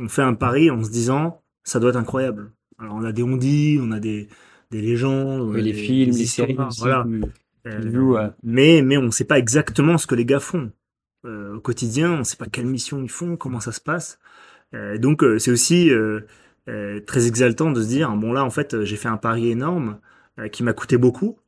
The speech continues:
Speaker 1: Euh, donc maintenant, euh, voilà, j-, j'accède un petit peu à ma récompense.
Speaker 2: Mm.
Speaker 1: Et donc, il y a un côté hyper exaltant,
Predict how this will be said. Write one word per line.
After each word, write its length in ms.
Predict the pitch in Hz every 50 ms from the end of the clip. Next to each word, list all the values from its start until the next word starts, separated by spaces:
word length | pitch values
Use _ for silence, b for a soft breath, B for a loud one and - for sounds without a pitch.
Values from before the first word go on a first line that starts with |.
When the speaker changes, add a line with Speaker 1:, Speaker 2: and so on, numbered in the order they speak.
| _ b b b b b b b b _ -
Speaker 1:
Euh, 240 | 120 117 107 104 104
donc 240 | 110 120 113 -
maintenant, 460 | - 123 123 135 151 165 175 165 135 117
euh, 520 | 110 104 104 104 101 104 104 104 101 101
voilà, 240 | 104 135 151 131 113
j-, 140 | - - 104
j'accède 400 | - 120 107 - - - - 131
un 60 | 120
petit 120 | 107 -
peu 80 | - 151
à 60 | 135
ma 160 | 123 117 110
récompense. 720 | 113 113 - 127 135 139 135 123 123 - - - - _ _ _ -
Speaker 2:
Mm. 40 | 110
Speaker 1:
Et 20 |
donc, 180 | 107 120 117 107
il 40 | 107
y 20 |
a 40 | 101
un 40 | 98
côté 220 | - - - 127
hyper 220 | 113 104 127 110
exaltant, 520 | 107 107 104 113 123 123 117 139 127 110